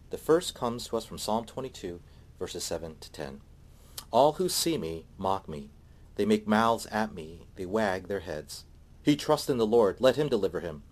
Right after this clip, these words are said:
Let him rescue him, for he delights in him. Yet you are he who took me from the womb. You made me trust you at my mother's breast. On you was I cast from my birth,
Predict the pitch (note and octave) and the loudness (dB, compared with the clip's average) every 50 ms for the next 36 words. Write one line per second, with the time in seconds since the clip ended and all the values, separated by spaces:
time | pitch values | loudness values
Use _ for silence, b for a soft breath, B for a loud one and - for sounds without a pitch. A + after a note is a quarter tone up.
0 | B B B B A2 C3 C3+ C#3 E3+ D3+ C3 C#3+ D3+ - - - G#2 F2+ - - | B B B B 6 6 8 6 4 4 4 2 2 2 0 -4 -4 -4 -2 -4
1 | G2+ - C3 B2 - A2 G#2 B2+ C#3+ G2+ G2 - - - A2+ B2 D3 A#2 E2 - | -4 -4 -4 -2 -2 0 4 4 2 2 2 -4 -8 -10 -8 -6 -6 -6 -6 -8
2 | - - - b b b b b b b - - - - F#2+ G2+ G2+ - G2 A#2 | -14 -18 -20 b b b b b b b -20 -20 -12 -6 -6 -6 -4 -4 -4 -2
3 | B2 G#2+ G#2 G2 E2+ F#2+ F#2+ F#2 - B2 A2+ F2+ F#2 F#2 - - C#3 - - F#2+ | 0 0 -2 -2 -2 -4 -4 -4 -6 -6 -6 -6 -8 -10 -10 -10 -10 -10 -10 -12
4 | F2+ - - G2 F#2 F#2 F2+ G2+ A#2 G#2+ F#2 E2 D#2+ - - B B B B B | -14 -12 -12 -12 -12 -10 -6 -4 -4 -4 -4 -6 -10 -14 -20 B B B B B
5 | B B B G#2 G2+ F#2+ A2 A#2 G#2+ G2+ - - - C3+ C3 - - - G2 F#2 | B B B -4 -2 0 0 0 -2 -4 -6 -8 -8 -8 -8 -10 -10 -10 -10 -8
6 | - F#2+ G2 F2+ - F#2+ F#2 F#2 F#2 F#2+ F#2+ G2 G2 - - - D#2 C#2+ C#2 - | -6 -6 -6 -6 -4 -6 -8 -6 -6 -6 -6 -8 -8 -10 -12 -12 -12 -10 -12 -14
7 | - - - - - B B B B B B - F#2 F#2+ F#2+ G2+ A2 A#2 A2 G#2 | -18 -20 -20 -20 -20 B B B B B B -6 -6 -4 -2 -2 -2 -2 -2 -2
8 | F#2+ F#2 F2+ F2 - - A2+ G#2+ A2 G#2+ - - A#2+ A2+ A2 A2 - D2 C#2+ D2 | -2 -4 -4 -4 -6 -6 -4 -4 -4 -4 -6 -10 -8 -8 -8 -6 -6 -6 -6 -6
9 | D2+ - | -8 -12